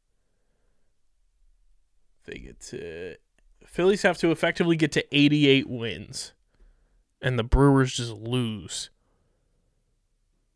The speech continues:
the next two to Miami. So if the Phillies can win five in a row, which would be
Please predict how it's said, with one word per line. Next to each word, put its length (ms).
the 140
next 320
two 220
to 80
Miami. 560
So 120
if 60
the 80
Phillies 300
can 180
win 120
five 380
in 60
a 100
row, 300
which 200
would 140
be 380